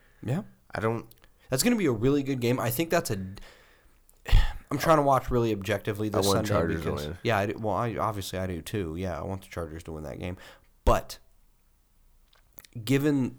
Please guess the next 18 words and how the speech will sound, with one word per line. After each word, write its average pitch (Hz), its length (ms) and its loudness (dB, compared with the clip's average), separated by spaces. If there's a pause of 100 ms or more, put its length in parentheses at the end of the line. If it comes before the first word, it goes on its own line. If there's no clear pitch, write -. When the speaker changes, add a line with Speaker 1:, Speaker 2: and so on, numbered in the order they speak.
Speaker 1:
the 120 140 -2
ridiculously 127 1200 -4
unlikely 107 880 -2 (800)
chance 101 340 -4
of 98 100 -4
the 98 100 0
Ravens 95 480 -2
doing 95 360 -2
anything, 90 440 -6
I'm 95 120 -6
gonna 104 440 -2
try 120 180 0
to 107 60 0
watch 95 380 -2
as 98 120 -6
objectively 95 920 -6
as 87 80 -6
possible, 95 640 -4